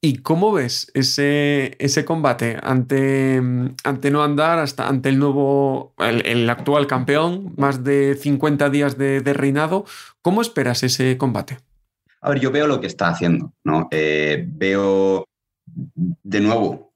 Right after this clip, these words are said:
Speaker 2: eh, esas reglas las he estudiado muchísimo y veo que está jugando con ellas para poder seguir siendo campeón, para poder ganar de maneras extrañas.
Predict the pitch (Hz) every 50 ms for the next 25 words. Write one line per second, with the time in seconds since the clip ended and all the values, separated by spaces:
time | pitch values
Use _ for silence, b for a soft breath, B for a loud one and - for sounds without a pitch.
0 | - - 80 82 78 76 71 - - - _ - - - - - - - 104 -
1 | 123 107 98 104 107 107 101 101 98 90 92 90 98 90 85 - - 92 85 87
2 | 87 82 82 73 71 - 92 - - 85 73 78 78 80 82 85 85 85 - -
3 | - - - - 87 85 82 82 - - 73 73 73 71 - - - - - -
4 | _ _ - 71 69 71 67 67 - 76 73 73 71 - - 73 76 73 71 -
5 | 71 71 71 69 71 71 71 67 64 67 69 69 69 71 69 71 73 - 73 67
6 | - 73 73 73 71 71 69 69 69 69 71 69 69 - - 62 - - - 69
7 | 69 69 67 64 - - _